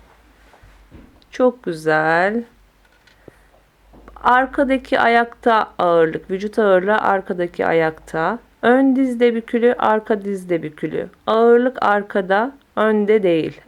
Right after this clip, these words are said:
Önde bükülü. Yoy. Eller belde.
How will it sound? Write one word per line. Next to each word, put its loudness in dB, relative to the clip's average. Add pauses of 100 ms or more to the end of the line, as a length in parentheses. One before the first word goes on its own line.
(160)
Önde 0 (140)
bükülü. -4 (720)
Yoy. 2 (3750)
Eller 2
belde. -2